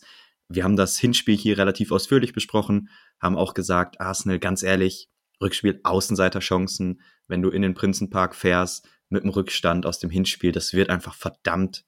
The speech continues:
schwierig und am Ende wurde es genau dieses Spiel, sie haben alles reingeworfen, haben eine wirklich gute Partie gemacht,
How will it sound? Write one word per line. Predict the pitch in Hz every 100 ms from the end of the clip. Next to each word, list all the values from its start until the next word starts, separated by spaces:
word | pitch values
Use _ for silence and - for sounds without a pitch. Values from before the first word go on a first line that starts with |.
| _
schwierig | - - 101 101 95
und | 92
am | 90 92
Ende | 92 92 - _ _ _ _ _
wurde | - 113 139
es | 139
genau | 113
dieses | 113 107 104
Spiel, | - 117
sie | 101
haben | 98
alles | 95 104 -
reingeworfen, | 107 113 98 104 -
haben | 101
eine | 95 101
wirklich | 117 110 - _
gute | - 135 135
Partie | 135 104 -
gemacht, | 127 113 110 -